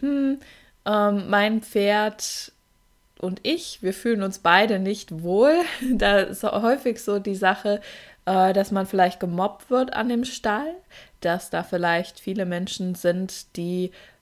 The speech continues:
ja, dich kritisch beäugen, gerade auch wenn du mit deinem Pferd vielleicht ein bisschen anders drauf bist als so der Durchschnittsreiter, wie auch immer, wenn du vielleicht ein paar andere Ansätze hast oder vielleicht sogar gar nicht reitest mit deinem Pferd und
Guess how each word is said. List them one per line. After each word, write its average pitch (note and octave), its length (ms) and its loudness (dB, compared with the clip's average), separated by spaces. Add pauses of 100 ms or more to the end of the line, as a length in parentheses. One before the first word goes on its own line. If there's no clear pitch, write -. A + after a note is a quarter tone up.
ja, E3+ 300 0
dich - 240 -10
kritisch B3+ 520 -2
beäugen, A3+ 560 2
gerade F3+ 260 2
auch G3 120 -4
wenn F3+ 120 -2
du F#3 60 -6
mit F3+ 200 -4
deinem E3+ 260 -2
Pferd F3 380 -2
vielleicht F3 340 -6
ein F3 100 -6
bisschen F#3+ 540 -2 (400)
anders A3+ 600 2
drauf F#3 420 0
bist G3 340 -2
als G3 220 0
so F#3 100 0
der F#3 140 2
Durchschnittsreiter, F3+ 1300 -4
wie F#3+ 100 -2
auch F#3 120 -6
immer, F3+ 280 -4
wenn E3 120 -8
du F3 120 -10
vielleicht F3 360 -6
ein F3 80 -8
paar - 220 -6
andere G3 280 -2
Ansätze G3 640 -4
hast F3+ 340 -2
oder F3 200 -4
vielleicht F3 320 -2
sogar F3 240 -4
gar E3+ 240 0
nicht F3+ 240 -8
reitest F#3 440 -4
mit F3+ 160 -10
deinem F3 280 -4
Pferd F3 400 -4
und E3+ 240 -8